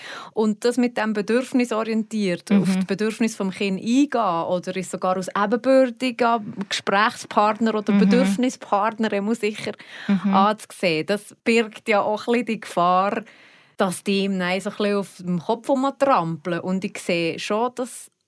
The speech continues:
Speaker 1: der Erziehungsstil auch ein bisschen manchmal so missverstanden wird,
Speaker 2: Mhm.
Speaker 1: dass man einfach das Kind lässt entscheiden oder jede einzelne Entscheidung am Kind überlässt.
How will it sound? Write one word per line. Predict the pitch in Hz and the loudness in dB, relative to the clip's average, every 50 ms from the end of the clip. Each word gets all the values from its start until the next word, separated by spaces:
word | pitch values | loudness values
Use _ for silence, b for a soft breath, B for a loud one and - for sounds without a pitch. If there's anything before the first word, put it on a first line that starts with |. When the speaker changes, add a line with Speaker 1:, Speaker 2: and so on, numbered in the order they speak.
| _ _ - | _ _ -6
Speaker 1:
der | 220 214 233 | -4 -2 -2
Erziehungsstil | 233 - - - - 240 240 233 - - - - 233 226 226 220 - - - | -4 -6 -6 -4 -2 0 0 -2 -4 -8 -8 -4 -2 -2 -2 -2 -4 -4 -4
auch | 208 202 - | -4 -4 -2
ein | 220 220 220 | -2 -2 -2
bisschen | - - 202 | -2 -2 0
manchmal | 202 208 208 220 | 0 2 2 0
so | 208 - - - 208 196 202 208 214 185 - - - - | -2 -2 -2 0 0 2 2 0 0 -4 -6 -10 -16 -10
missverstanden | - 190 202 214 226 220 - - - - - - _ - - 233 - - - - 196 190 196 202 202 185 | -4 0 2 2 2 0 -2 -8 -14 -16 -20 -20 _ -10 -6 -6 -4 -4 -2 0 0 0 0 -2 -2 -2
wird, | 190 190 196 | -4 -2 0
Speaker 2:
Mhm. | 190 196 175 160 | 2 2 2 2
Speaker 1:
dass | 180 175 175 | 0 0 0
man | 175 180 | -2 -4
einfach | 180 180 - 185 - | -4 -6 -8 -12 -14
das | - - - | -14 -10 -6
Kind | - 175 175 180 | -4 -2 -2 -2
lässt | 180 170 165 - - | -2 -4 -4 -6 -8
entscheiden | 165 156 160 160 - 170 165 190 240 240 - - | -8 -8 -8 -8 -6 -6 -6 -6 -6 -6 -8 -8
oder | - 165 156 180 - B B B B B B | -6 -6 -6 -8 -8 B B B B B B
jede | 185 185 196 208 214 220 214 214 - - | -2 0 2 2 2 0 -2 -4 -4 -2
einzelne | 160 165 196 202 196 196 - - 196 190 185 175 | 0 0 2 2 2 2 2 0 0 2 2 2
Entscheidung | 170 175 - - - - 170 170 175 - 185 - - - - - b b b b b b b b b b b _ _ _ | 2 0 0 -2 -2 -2 -2 -2 -2 -4 -6 -10 -10 -14 -20 -20 b b b b b b b b b b b _ _ _
am | - 180 165 | -6 -6 -4
Kind | - 202 208 214 220 | -2 0 0 0 0
überlässt. | 208 220 202 180 - - - - - - - - | 0 -2 -4 -6 -6 -8 -10 -14 -18 -20 -20 -20